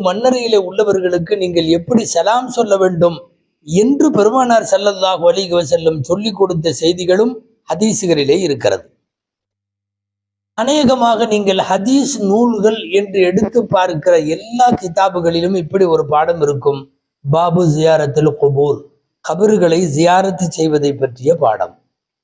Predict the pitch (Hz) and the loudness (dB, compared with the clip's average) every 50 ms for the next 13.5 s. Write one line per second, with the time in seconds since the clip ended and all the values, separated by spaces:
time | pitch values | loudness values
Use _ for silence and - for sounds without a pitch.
0 | _ _ _ _ _ _ _ _ _ _ - 180 185 285 311 359 370 320 285 277 | _ _ _ _ _ _ _ _ _ _ -4 -2 0 2 2 2 4 4 4 4
1 | 262 247 233 240 240 180 - 226 226 226 220 208 208 202 202 190 175 185 190 190 | 4 2 2 2 2 0 0 0 0 0 0 0 0 0 0 0 0 -2 -2 0
2 | 190 180 170 175 175 170 165 208 196 185 185 190 196 180 185 170 165 156 156 151 | -2 -2 -2 -2 -2 -2 0 -2 0 0 0 -2 0 0 0 0 2 0 0 0
3 | 151 151 165 190 208 208 170 - 196 185 180 170 165 156 - - 165 170 180 196 | 2 2 0 0 0 -4 -6 -6 -4 -4 -2 -4 -6 -8 -10 -10 -8 -6 -2 0
4 | 220 240 254 269 247 208 180 196 180 156 175 175 170 160 160 160 151 147 147 - | 2 2 2 2 2 0 0 0 0 0 0 0 0 0 0 0 0 -4 -6 -10
5 | - _ _ _ _ _ _ _ _ _ _ _ _ - 143 147 170 190 208 226 | -16 _ _ _ _ _ _ _ _ _ _ _ _ -4 0 2 2 2 4 4
6 | 254 269 269 247 208 190 220 180 - - 202 202 190 175 175 165 - 170 170 170 | 2 2 2 2 2 0 -2 -2 -2 0 0 0 2 0 0 0 0 -2 -2 0
7 | 175 214 240 240 240 233 170 - 196 190 175 240 233 - - 254 247 185 208 190 | 2 2 4 4 4 2 0 0 0 0 2 2 2 2 2 2 2 2 2 2
8 | 185 175 170 160 160 180 190 240 226 202 196 175 165 180 170 151 151 147 147 143 | 0 -2 -2 -2 0 2 2 2 2 2 0 0 0 -2 -2 0 0 -2 -2 -2
9 | 135 131 127 127 127 - - _ _ _ _ _ _ _ _ _ 135 160 147 185 | -4 -2 -2 -4 -4 -6 -12 _ _ _ _ _ _ _ _ _ -4 0 0 2
10 | 175 180 185 190 233 202 220 190 180 170 170 143 165 156 143 131 151 165 196 202 | 2 2 2 2 2 2 0 0 2 0 0 2 2 0 2 2 0 0 0 0
11 | 214 185 - 196 180 160 147 151 147 - 180 185 180 165 156 160 147 147 143 139 | 0 0 2 0 0 0 0 -2 -2 -2 -2 -2 -2 -2 -2 -2 0 0 0 0
12 | 135 131 131 165 196 202 185 170 165 151 147 143 135 - - 139 151 165 160 - | 0 -2 -4 -4 -4 -2 0 0 0 0 -2 -4 -6 -8 -4 -2 -2 -2 -2 -4
13 | - - 127 127 123 123 127 131 135 | -4 -4 -4 -2 -2 -2 -4 -6 -6